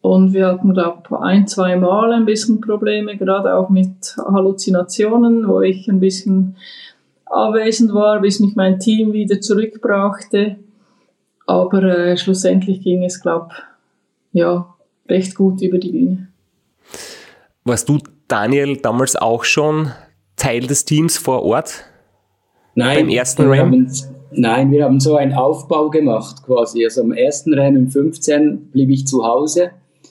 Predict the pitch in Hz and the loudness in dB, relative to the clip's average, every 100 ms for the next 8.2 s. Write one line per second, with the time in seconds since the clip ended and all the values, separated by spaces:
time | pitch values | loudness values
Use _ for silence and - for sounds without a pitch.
0 | _ _ _ - 123 123 120 120 117 117 | _ _ _ -2 0 2 2 2 4 2
1 | 113 117 117 117 123 - 120 123 143 170 | 0 -2 -2 -2 -6 -6 0 2 2 -2
2 | - 156 156 160 156 - - 151 147 156 | -2 -2 -2 -2 -4 -6 -2 0 0 -2
3 | - - - 131 - - 131 120 - - | -6 -12 -4 -4 -2 -4 -2 -2 -4 -6
4 | - 120 - 123 135 135 139 135 135 131 | 0 0 0 0 2 4 2 2 0 0
5 | 131 - - 113 120 123 123 135 135 127 | -2 -4 -4 -2 0 2 2 2 2 2
6 | 131 139 135 - - - - 135 139 127 | 2 0 0 -6 -10 -12 -2 2 2 2
7 | 131 127 - 117 - 160 151 147 143 - | 0 0 0 0 0 0 2 2 -2 -2
8 | 151 151 | -2 -2